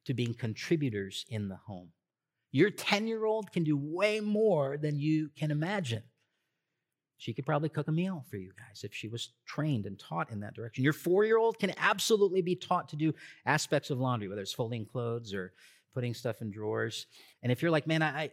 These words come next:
this is too difficult for me to kind of step into this world, it's easier and quicker for me to do it," well, you're actually depriving your children of the kind of training instruction they need to develop into mature people,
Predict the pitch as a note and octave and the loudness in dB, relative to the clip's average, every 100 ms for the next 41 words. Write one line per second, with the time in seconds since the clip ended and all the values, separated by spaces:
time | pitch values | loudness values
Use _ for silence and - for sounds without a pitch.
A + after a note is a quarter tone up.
0 | C#3 D3+ E3+ - - F#3+ C3 D3+ - F#3+ | -4 -2 -2 -2 0 2 2 2 2 0
1 | F#3+ E3+ - D#3+ E3+ F3 E3 - D#3 - | -2 -2 -2 0 0 -2 -4 -2 -2 0
2 | D3+ D#3+ D#3+ D3+ E3 D#3+ C3+ A#2+ C3 D3 | -2 0 -2 -2 -2 -2 -2 -4 -4 -2
3 | D#3 D#3 C#3 D3 D3 - C#3+ C3+ C3 D3+ | -2 -2 -2 -2 -4 -4 -6 -4 -4 -4
4 | D3 - - _ B2+ B2+ F#3 G3+ G3+ C3+ | -6 -14 -20 _ 2 6 6 6 2 2
5 | - - - F3 F3 G#3 A#3+ A#3+ A3+ G3+ | 0 -2 0 4 6 6 2 0 2 4
6 | F3+ - - - B3 B3 C#3+ A2+ B2 F3+ | 4 2 2 4 4 4 2 2 2 -2
7 | - _ - C#3 C#3+ - F3 F3+ F3 - | -6 _ 0 0 0 2 2 2 0 -2
8 | - F#3+ G#3+ G#3 F3+ D#3+ - F3+ - D#3 | 2 2 2 4 4 2 0 0 2 2
9 | D#3 D3+ E3 G#3 F#3 D#3+ - - C3+ C#3+ | 2 2 2 4 4 2 -2 -12 0 2
10 | C3 F3 G3 F3 D3+ D3+ C#3 C3+ C3+ - | 4 4 4 0 0 2 2 0 -2 -2
11 | - A#3+ A3 C3 A2+ B2+ D#3 - _ _ | 0 2 4 4 4 0 -4 -10 _ _
12 | _ _ - C4 - | _ _ 2 2 2